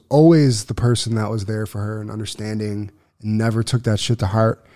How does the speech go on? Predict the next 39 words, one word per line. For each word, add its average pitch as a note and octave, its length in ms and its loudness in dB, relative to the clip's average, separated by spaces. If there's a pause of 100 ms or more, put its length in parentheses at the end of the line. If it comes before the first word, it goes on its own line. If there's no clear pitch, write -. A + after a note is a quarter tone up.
(240)
even C3 240 4
though B2 200 4
they B2+ 220 4
really C#3+ 580 6
fucking C3 400 0
ruined B2 220 4
her A#2+ 80 2
life B2 260 2
for A2+ 120 -4
about G#2+ 260 -2
s-, - 460 -8 (140)
a C#3 60 -18
couple - 220 -6
months B2 480 -2 (880)
and A#2+ 160 4
just A#2 340 2
putting C3 300 2
a A#2+ 60 0
bunch A#2+ 280 0
of C3 120 -10
untrue B2+ 360 -2
shit C3 260 -2
up A#2+ 140 -6
in A#2+ 80 -4
the - 160 -10
air B2 440 -6 (300)
and A#2+ 100 -8
just A2 200 0
acting A#2+ 280 0
all A2+ 100 2
butthurt A#2 440 0
that A2 80 -4
I A#2 80 0
was A2+ 120 0
starting B2 260 -2
a A2+ 40 -8
fucking A2 260 -6
family, A#2+ 340 -4
basically. G#2+ 440 -8